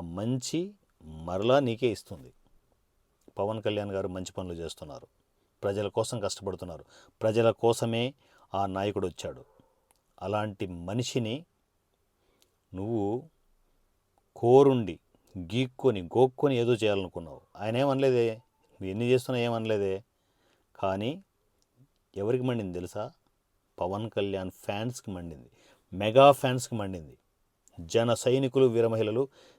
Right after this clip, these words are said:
నీ మీద కన్నెర చేస్తే నీ పరిస్థితి ఈరోజు ఎవరికి చెప్పుకోలేవు, అలానే ఆపుకోలేవు. దయనీయమైన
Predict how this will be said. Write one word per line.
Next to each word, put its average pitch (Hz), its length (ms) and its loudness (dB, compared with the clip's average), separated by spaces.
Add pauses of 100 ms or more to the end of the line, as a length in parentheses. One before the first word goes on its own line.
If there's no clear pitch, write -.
(120)
నీ 104 260 -4
మీద 113 260 0 (160)
కన్నెర 107 340 -2 (140)
చేస్తే 95 360 -6 (500)
నీ 90 100 -10 (160)
పరిస్థితి 107 440 -6 (100)
ఈరోజు 95 300 -4 (720)
ఎవరికి 107 440 -2 (160)
చెప్పుకోలేవు, 127 760 -2 (160)
అలానే 95 260 -6 (120)
ఆపుకోలేవు. 120 640 0 (1700)
దయనీయమైన 135 720 4